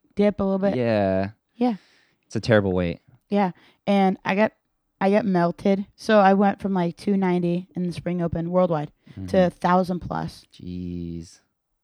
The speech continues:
Speaker 1: in the fall. And I, I <laughs> shed more tears over the fall open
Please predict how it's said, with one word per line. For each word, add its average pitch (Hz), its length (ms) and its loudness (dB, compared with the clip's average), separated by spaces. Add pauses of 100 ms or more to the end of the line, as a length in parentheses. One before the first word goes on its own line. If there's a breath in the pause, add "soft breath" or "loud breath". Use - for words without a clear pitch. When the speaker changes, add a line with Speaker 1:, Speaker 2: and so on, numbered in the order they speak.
(120)
Speaker 1:
in 175 80 -4
the 175 80 -2
fall. 156 300 -4 (500 soft breath)
And 202 400 4 (240)
I, 240 420 2
I 196 360 0 (360)
<laughs> - 380 -20
shed 185 560 -2
more 190 380 2
tears 185 640 -4 (380)
over 180 180 0
the 175 100 2
fall 175 320 2
open 160 380 -2